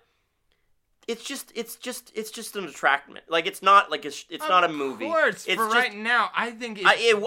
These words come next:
Speaker 1: I don't think three D, and now three D is being, like, no one's really going to see three D things
Speaker 2: Are you
Speaker 1: anymore
Speaker 2: serious?
Speaker 1: because it's
Speaker 2: Every-,
Speaker 1: just a sh-
Speaker 2: really? You don't think so? I think it's
Speaker 1: No.
Speaker 2: still, well, they're still doing it.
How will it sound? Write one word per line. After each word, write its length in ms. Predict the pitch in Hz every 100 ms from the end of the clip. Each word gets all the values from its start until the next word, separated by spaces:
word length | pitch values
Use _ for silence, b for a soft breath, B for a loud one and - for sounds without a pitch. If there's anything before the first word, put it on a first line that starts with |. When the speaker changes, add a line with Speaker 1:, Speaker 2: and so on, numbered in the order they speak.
| 185
Speaker 1:
I 120 | 208
don't 220 | 262 -
think 220 | 240 233 - _
three 280 | 190 247 262
D, 260 | 240 233 - 180
and 100 | 220
now 180 | 269
three 280 | 277 220 240
D 220 | 220 247
is 100 | 147
being, 440 | - 139 117 107 98 _ _
like, 160 | 156 160
no 100 | 190
one's 220 | 202 175
really 220 | 185 180
going 220 | 165 165
to 60 | 156
see 180 | 151 165
three 220 | 160 131
D 120 | 110
things 260 | 104 110 101
Speaker 2:
Are 60 | 131
you 40 |
Speaker 1:
anymore 200 | 151 160
Speaker 2:
serious? 200 | 165 -
Speaker 1:
because 240 | - 233
it's 120 | 214 214
Speaker 2:
Every-, 80 |
Speaker 1:
just 200 | 233 220
a 80 | 214
sh- 40 | 175
Speaker 2:
really? 240 | 240 262
You 80 | 233
don't 200 | 214 208
think 180 | 208 214
so? 200 | 233 233
I 120 | 185
think 180 | 240 247
it's 80 | 294
Speaker 1:
No. 120 | 330
Speaker 2:
still, 240 | 262 151 151
well, 160 | 185
they're 160 | 170 190
still 220 | 185 202
doing 280 | 147 175 185
it. 160 | 135